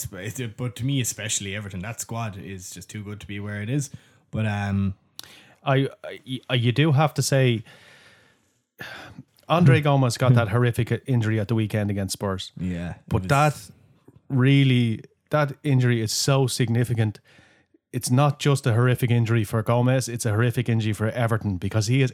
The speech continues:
Speaker 2: everything that has been good about Everton.
Speaker 1: Mm.
Speaker 2: He has, the times when they've been good, it's been him that's making them tick.
Speaker 1: Yeah.
Speaker 2: And it's a massive loss, especially when they're in the predicament they're in. It's all right w-, if they were up around fifth, sixth, and they had the rest of the team were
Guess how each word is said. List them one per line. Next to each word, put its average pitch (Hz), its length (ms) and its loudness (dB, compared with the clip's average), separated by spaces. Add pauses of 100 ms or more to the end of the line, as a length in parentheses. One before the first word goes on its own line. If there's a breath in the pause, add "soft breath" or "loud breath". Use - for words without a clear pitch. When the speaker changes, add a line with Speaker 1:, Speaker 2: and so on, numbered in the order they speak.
Speaker 2:
everything 117 440 2
that 107 140 0
has 107 140 0
been 104 200 -2
good 110 240 0
about 101 200 -2
Everton. 95 340 -8 (280)
Speaker 1:
Mm. 92 280 2
Speaker 2:
He 127 200 4
has, 127 240 2 (280 loud breath)
the - 80 -6
times 156 400 0
when 156 100 2
they've 147 140 2
been 127 180 2
good, 127 260 4
it's 101 160 -4
been 110 160 -2
him 123 220 0
that's 110 200 -4
making 107 220 -2
them 98 100 -4
tick. 160 120 -4
Speaker 1:
Yeah. 80 220 -4 (500 loud breath)
Speaker 2:
And 98 140 -8
it's - 140 -4
a 104 80 -2
massive 104 560 -2
loss, 95 280 -4 (220 loud breath)
especially 147 420 0
when 143 120 4
they're 139 120 4
in 139 60 4
the 127 80 0
predicament 123 460 0
they're 110 120 0
in. 107 280 -2 (600 soft breath)
It's 131 160 -2
all 156 160 4
right 151 200 4
w-, 123 200 -2
if 131 160 -2
they 123 140 2
were 120 300 2 (420 loud breath)
up 127 160 0
around 117 260 2
fifth, 127 220 -2
sixth, - 380 -2
and 107 100 0
they 107 80 0
had 104 220 -4
the 107 60 -4
rest 113 260 0
of 113 60 -4
the 110 80 -2
team 117 300 0
were 98 220 -4